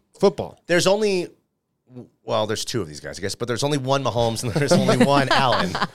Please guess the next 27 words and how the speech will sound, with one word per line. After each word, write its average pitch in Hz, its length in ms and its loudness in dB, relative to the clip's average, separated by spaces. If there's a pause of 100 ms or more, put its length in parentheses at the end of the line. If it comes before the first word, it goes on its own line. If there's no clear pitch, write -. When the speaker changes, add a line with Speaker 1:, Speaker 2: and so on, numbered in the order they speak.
(180)
Speaker 1:
Yes, 196 520 4
Speaker 2:
<laughs> - 80 -14
Speaker 1:
yes. 123 320 -2
Speaker 2:
You 135 80 4
know? 135 280 2 (300)
Allow 254 200 4
myself 233 420 4
Speaker 1:
They're 165 100 4
Speaker 2:
to 196 60 2
Speaker 1:
different. 175 200 2
Speaker 2:
introduce 170 440 2
Speaker 1:
<laughs> - 0 -
Speaker 2:
myself. 110 720 2 (360)
Yeah, 165 160 0
that, 170 200 2
so 185 120 4
there's 170 180 2
only 208 180 4
one 160 340 2
of 135 140 2
the, 131 260 4
each 139 240 -2
of 117 120 -2
those 107 220 0
guys, 85 460 -4
okay? 95 360 2
Speaker 1:
Yes. - 160 -6